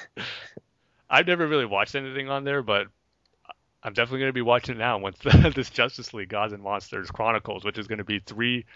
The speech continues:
uh, miniseries. Like, I don't know how long they're gonna be. I think they said they're kinda gonna be shorter than a normal animated series would be, but there's gonna be three episodes, and it's gonna tie into the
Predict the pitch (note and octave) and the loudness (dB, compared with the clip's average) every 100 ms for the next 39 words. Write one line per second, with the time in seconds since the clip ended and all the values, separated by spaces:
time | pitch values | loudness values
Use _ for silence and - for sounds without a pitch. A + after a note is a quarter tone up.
0 | - - - _ A2+ G#2 B2 A#2 - G#2+ | -20 -20 -20 _ -2 2 2 2 0 -2
1 | G2 F#2 - G2 G2 _ _ _ _ _ | -2 -6 -8 -8 -8 _ _ _ _ _
2 | _ _ D3 G#3+ E3+ C3 G#2+ C3+ D3 E3 | _ _ 2 4 4 2 2 2 0 -2
3 | D3+ C3 - - D#3 A#2 G#2+ A2 G2 - | 0 -2 -2 -8 -6 -4 -2 0 0 -4
4 | _ _ _ - B2 G#2 G2 - G#2+ A2+ | _ _ _ -4 -2 0 0 0 2 4
5 | B2+ A2 G2 F#2 G#2 G#2+ G#2+ G#2+ G2+ G2+ | 4 2 -2 -2 -2 0 0 2 0 0
6 | G2+ F2 G#2 G2 - G#2 A2+ C3+ C#3 - | -2 -2 -2 -2 -2 -2 0 -2 0 0
7 | A#2 G#2 A2+ G#2+ F#2 G#2+ G2 - - - | -2 -2 -2 -2 2 2 0 -4 -20 -20
8 | _ D#3 D#3 B2+ G#2 - F#2+ F#2+ F#2+ - | _ 6 6 6 0 0 -2 0 -4 -2
9 | A2 F#2+ A#2 A2 G#2 G2+ G2 - G2 F#2 | -2 0 2 4 4 0 -4 -6 -4 -2
10 | F2+ | -2